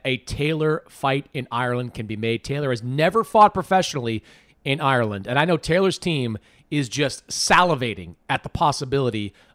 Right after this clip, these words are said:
of making Taylor versus Serrano two in Ireland.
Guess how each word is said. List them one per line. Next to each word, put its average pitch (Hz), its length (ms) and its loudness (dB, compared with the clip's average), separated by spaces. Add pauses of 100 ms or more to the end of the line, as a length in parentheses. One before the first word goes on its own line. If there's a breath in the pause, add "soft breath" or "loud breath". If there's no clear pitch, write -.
of 127 140 -2
making 135 400 -4
Taylor 139 460 -2
versus 117 340 -4
Serrano 123 400 -4
two 110 480 -6 (420 soft breath)
in 131 140 0
Ireland. 107 560 -4